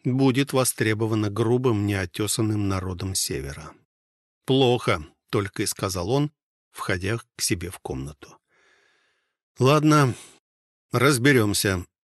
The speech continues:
Собирай вещи, я схожу к фору и выправлю нам необходимые документы. Отбываем завтра утром».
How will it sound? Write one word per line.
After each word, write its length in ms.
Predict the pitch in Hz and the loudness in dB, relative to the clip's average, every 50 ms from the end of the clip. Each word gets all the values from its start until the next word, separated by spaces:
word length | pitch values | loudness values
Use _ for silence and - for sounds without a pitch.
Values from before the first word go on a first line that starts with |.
| _ _ _ _ - | _ _ _ _ -6
Собирай 480 | - - 139 131 135 139 135 123 117 | -2 2 2 4 4 6 6 6 4
вещи, 400 | 110 120 147 151 131 - - - | 4 4 4 4 4 2 2 2
я 240 | 113 101 107 123 127 | 2 2 2 2 2
схожу 360 | - - - 117 110 117 117 | 2 0 0 0 0 2 0
к 120 | - - - | 0 -2 -4
фору 400 | - - 143 143 131 107 98 90 | 0 2 4 4 4 4 0 -2
и 400 | - - 123 120 110 101 92 - _ _ _ _ _ _ - | -2 0 2 2 2 2 0 -2 _ _ _ _ _ _ 2
выправлю 680 | 131 139 156 143 123 - 110 110 113 101 101 104 101 101 | 4 4 4 4 4 2 0 -2 0 0 0 0 0 0
нам 260 | 110 117 110 101 104 | 0 0 0 0 0
необходимые 720 | 104 104 101 - - 120 110 101 107 92 87 90 95 98 | 0 0 -2 -2 -2 -2 -2 -2 -2 -2 -2 -2 -2 -2
документы. 720 | 101 110 - - 107 107 95 82 82 82 - 92 87 - _ _ _ _ _ _ _ _ _ _ _ - | -4 -4 -4 -2 -2 -2 -2 -4 -6 -8 -12 -14 -16 -18 _ _ _ _ _ _ _ _ _ _ _ -2
Отбываем 580 | - 117 110 110 131 131 131 139 143 135 120 | -2 -2 0 2 2 4 4 4 2 2 2
завтра 380 | 107 117 120 120 - - 110 104 | 2 2 2 0 0 -2 -2 -2
утром». 440 | 98 98 98 - 98 92 82 85 | -2 -2 -4 -4 -4 -6 -6 -8